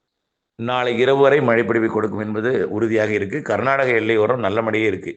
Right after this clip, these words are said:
கர்நாடக எல்லையோர வட உள் மாவட்ட பகுதிகளுக்கு இதோ வந்து கொண்டிருக்கிறது. செங்கல்பட்டு மாவட்டத்திலிருந்து உள்ளே முன்னேறி கொண்டிருக்கிறது. அடுத்த நிகழ்வு வரக்கூடிய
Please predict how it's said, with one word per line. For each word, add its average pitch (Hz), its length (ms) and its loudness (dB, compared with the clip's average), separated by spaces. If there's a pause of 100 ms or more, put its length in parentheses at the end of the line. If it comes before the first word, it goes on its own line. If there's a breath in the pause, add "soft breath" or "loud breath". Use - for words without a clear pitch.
கர்நாடக 101 420 -4
எல்லையோர 95 400 2 (520 loud breath)
வட 104 240 -2
உள் 127 140 0
மாவட்ட 101 360 0
பகுதிகளுக்கு 90 520 -2 (640)
இதோ 113 160 0
வந்து 117 240 2
கொண்டிருக்கிறது. 113 500 4
செங்கல்பட்டு 113 540 0
மாவட்டத்திலிருந்து 101 720 -2
உள்ளே 95 240 -2
முன்னேறி 98 360 -4
கொண்டிருக்கிறது. 87 580 -8 (920 soft breath)
அடுத்த 170 360 -2
நிகழ்வு 165 380 4 (340)
வரக்கூடிய 131 480 2